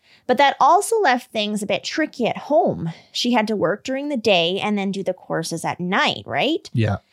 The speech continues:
Speaker 1: So at the time, Gamil was only about nine years old. Monique sent both Gamil and Nadia to live with other families during the week and had them come home on the weekend. Worried about what was going on in her children's lives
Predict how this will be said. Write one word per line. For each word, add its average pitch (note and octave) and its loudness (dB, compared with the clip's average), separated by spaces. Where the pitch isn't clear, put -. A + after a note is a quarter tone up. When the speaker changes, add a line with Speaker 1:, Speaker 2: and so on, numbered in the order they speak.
Speaker 1:
So B3+ 4
at B3 2
the A#3 2
time, B3 -2
Gamil A3+ 0
was G3+ 0
only G3 -4
about F#3 0
nine F#3 -2
years F3 -6
old. E3+ 0
Monique A3+ -2
sent G3+ 0
both G3+ 2
Gamil G#3 -2
and B3+ -4
Nadia F#3+ 0
to G3+ -8
live G#3 -2
with G#3+ -6
other A3+ -2
families G3 -6
during F3+ -6
the F3+ -6
week G3+ -4
and G3+ 2
had F#3+ 0
them F3+ -4
come F3 -6
home E3 -4
on F3 -8
the F3+ -6
weekend. - -6
Worried F#4 0
about D#4+ 0
what F#3+ 0
was G3+ -4
going G3 -2
on F#3 -2
in F3 -4
her F3 -4
children's E3+ -6
lives G3 2